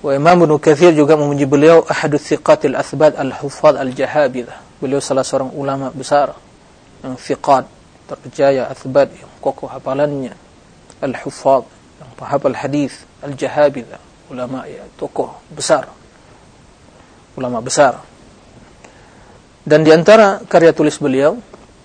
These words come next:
ini akidah yang akan kita pelajari, dikenal dengan akidah Tahawiyah, dinisbatkan pada beliau karena beliau menulis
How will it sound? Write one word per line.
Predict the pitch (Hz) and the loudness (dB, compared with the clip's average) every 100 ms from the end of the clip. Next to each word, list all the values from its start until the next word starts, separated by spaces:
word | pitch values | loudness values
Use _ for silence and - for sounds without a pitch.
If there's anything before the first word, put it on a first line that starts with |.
| _ - _ _ - | _ -20 _ _ -12
ini | 135 131 | -6 -6
akidah | 120 165 156 135 | -2 0 2 2
yang | 120 123 - _ _ _ _ _ _ _ _ _ _ | 0 -10 -20 _ _ _ _ _ _ _ _ _ _
akan | - 131 | -8 -2
kita | 131 | -2
pelajari, | 123 123 123 127 151 208 _ _ _ | -2 -4 0 -2 -2 -8 _ _ _
dikenal | - 135 123 | -10 -8 -8
dengan | 110 | -10
akidah | - 156 127 | -6 -4 -4
Tahawiyah, | - - 139 117 147 214 - _ _ _ _ _ _ _ _ _ _ | -10 -14 -10 -6 -4 -6 -10 _ _ _ _ _ _ _ _ _ _
dinisbatkan | - 131 - 139 - 127 120 | -10 -10 -4 -6 -4 -10 -8
pada | 123 | -6
beliau | 117 123 | -6 -6
karena | 127 131 | -6 -6
beliau | 131 147 | -2 -2
menulis | 131 127 143 196 | -2 -4 -4 -4